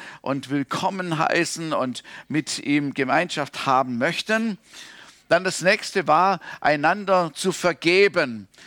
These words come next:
Das ist eine absolute Grundlage für Gemeinschaft zu haben, weil wenn etwas zwischen Menschen ist, dann kann's keine innige Gemeinschaft geben. Dann ist es wie ein Keil, es ist etwas Trennendes.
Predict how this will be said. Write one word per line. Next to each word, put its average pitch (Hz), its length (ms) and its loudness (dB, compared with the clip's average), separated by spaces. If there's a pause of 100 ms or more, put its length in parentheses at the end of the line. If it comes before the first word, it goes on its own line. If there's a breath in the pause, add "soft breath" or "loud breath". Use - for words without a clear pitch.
(200 loud breath)
Das 175 220 2
ist - 80 -6
eine - 160 -2
absolute 208 800 -2
Grundlage 196 1300 0 (220 loud breath)
für 175 500 4 (200 loud breath)
Gemeinschaft 190 1040 0
zu 147 320 0
haben, 226 640 0 (400 loud breath)
weil 143 300 2
wenn 240 260 2
etwas 202 540 -2
zwischen 196 600 -6 (200 loud breath)
Menschen 190 580 -2
ist, - 460 -2
dann 151 160 0
kann's 202 400 -4
keine 180 260 -4
innige 202 420 -4
Gemeinschaft - 720 -4
geben. 135 300 0
Dann 165 180 2
ist 185 200 -4
es 180 180 -6
wie 175 140 0
ein 175 180 0
Keil, 196 340 0
es 165 160 -2
ist 165 160 -6
etwas 160 360 -2
Trennendes. 160 760 -2